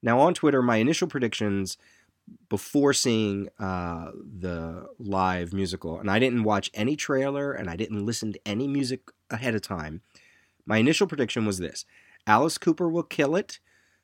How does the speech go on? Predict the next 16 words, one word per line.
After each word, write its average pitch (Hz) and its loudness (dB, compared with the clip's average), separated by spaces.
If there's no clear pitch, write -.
The 98 -6
secondary 151 0
ca-, - -2
the - -8
secondary 127 2
characters 104 0
as 92 -4
well, 95 -2
such 90 -6
as 82 -6
Simon, 95 -2
Zealots, 87 -6
and 80 -10
Pilate, 87 -8
et 87 -16
cetera. 71 -12